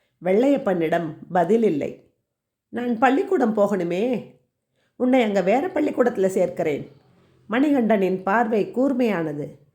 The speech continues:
"வேற பள்ளிக்கூடமா? அங்க நம்ம யார்கிட்டயும் சொல்லிக்கவே இல்லையே." "யார்கிட்டயும் சொல்லிக்க வேண்டாம் கண்ணு." வெள்ளையப்பனின் குரல் கரகரத்தது.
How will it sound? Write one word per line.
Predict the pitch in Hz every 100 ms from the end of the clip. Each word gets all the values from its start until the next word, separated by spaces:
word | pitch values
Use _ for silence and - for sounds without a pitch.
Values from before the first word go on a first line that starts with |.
| _ -
"வேற | 202 302 320
பள்ளிக்கூடமா? | 359 285 285 247 214 214 196 190 - _ _ _ _
அங்க | 262 262
நம்ம | 247 233
யார்கிட்டயும் | 202 196 196 320 311 202 349 285
சொல்லிக்கவே | 190 240 - 302 311 285
இல்லையே." | 202 185 190 208 240 170 - _ _ _ _ _ _ _ _ _ -
"யார்கிட்டயும் | 175 175 190 214 240 277
சொல்லிக்க | 247 180 226 269 214
வேண்டாம் | 156 190 208
கண்ணு." | 220 156 156 156 165 - _ _ _ _ _ _ _
வெள்ளையப்பனின் | 214 262 269 254 208 180 165
குரல் | 208 196 180
கரகரத்தது. | - 214 220 208 175 - 147 135